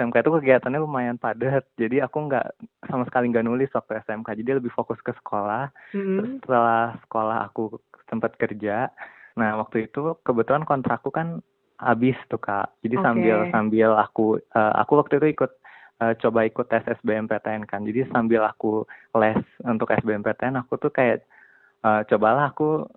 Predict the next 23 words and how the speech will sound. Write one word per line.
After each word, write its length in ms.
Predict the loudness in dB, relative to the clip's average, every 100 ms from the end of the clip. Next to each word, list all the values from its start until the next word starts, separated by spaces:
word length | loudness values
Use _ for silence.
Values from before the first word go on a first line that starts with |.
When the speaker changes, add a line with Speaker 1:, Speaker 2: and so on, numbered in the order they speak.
| -16
Speaker 1:
eh, 500 | -2 0 0 -2 -6 -6
apa 160 | -4
namanya, 400 | -4 -4 -6 -6
nulis-nulis. 480 | -4 -6 -4 -4 -2 -2
Nah, 80 | 2
kebetulan 720 | 2 2 2 4 4 2 -2 0
itu 160 | 2
tahun 320 | 2 4 2
dua 240 | 2 2 2
ribu 480 | 0 0 0 0 0
enam 240 | -2 0
belas 160 | -2 -2
akhir 240 | -4 -4 -4
kan. 240 | -4 -6 -10 _ -20 -18
Speaker 2:
Oke. 240 | -12 -4 0
Speaker 1:
Itu 80 | 0
masih 640 | 0 0 -2 -2 -2 4
lagi 160 | 4 4
boomingnya 320 | 4 4 4 2
Dylan 480 | 0 -2 -2 -4
kalau 160 | -6 -6
nggak 240 | -6 -6
salah. 240 | -6 -6